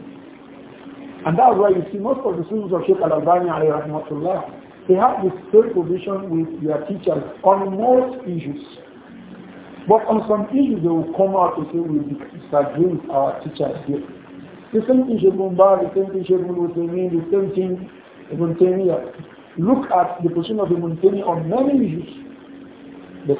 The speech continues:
same position which that is Ibn Qayyim has the same position with his teacher on most issues. But you will see sincerity that you, you will disagree with them on some issues. That's sincerity.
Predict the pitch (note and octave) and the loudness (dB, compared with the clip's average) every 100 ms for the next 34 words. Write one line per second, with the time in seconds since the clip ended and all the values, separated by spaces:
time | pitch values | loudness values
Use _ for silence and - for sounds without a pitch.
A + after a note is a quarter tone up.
0 | - G#3+ - F#3 F#3 E3+ G3 G3+ A3 A#3 | 4 4 6 2 2 -2 -2 -2 -2 -8
1 | - - - - - - - D#3+ F3+ - | -16 -20 -20 -20 -20 -18 0 4 4 4
2 | - - - - - D#3 D3+ F3 F3+ F3+ | -10 -18 -20 -20 -10 -6 -2 4 4 4
3 | E3 A3+ A#3 F#3+ D#3 - - - - - | 4 2 2 -2 -6 -10 -20 -20 -20 -20
4 | - - D3+ G3 F#3+ F3+ F#3+ F#3 E3+ F3 | -20 -16 0 2 2 0 -2 -2 -2 0
5 | D#3+ C#3+ - D#3+ - - F3 E3+ F#3 F#3 | -2 -4 -10 -8 -8 -2 -2 4 4 4
6 | D#3 C#3+ C3 - G#3 - - - - - | -2 -8 -8 2 2 2 -12 -18 -18 -18
7 | - A3 B3 B3 G4 - G#3+ - B3 A#3+ | -6 -2 -2 4 4 4 -2 0 0 0
8 | G3 A3+ F#3+ D#3+ E3 - E3+ E3+ D#3 D#3+ | -2 0 0 0 -6 -10 -6 -4 0 2
9 | D#3+ D#3 D3 E3 D#3+ E3+ A3 G3+ C#3+ E3 | 2 0 0 0 0 -2 -2 -4 -4 -2
10 | F3 E3+ E3 D#3 - D#3 D3 D#3+ E3 - | -2 -2 -4 -4 -6 -6 -2 -2 -2 -6
11 | - - - - - - - - - - | -16 -20 -20 -20 -20 -20 -20 -18 -18 0
12 | F#3+ F#3 D#3 D3+ D#3+ D#3 D3 - | 2 2 0 -6 -2 -2 -2 -8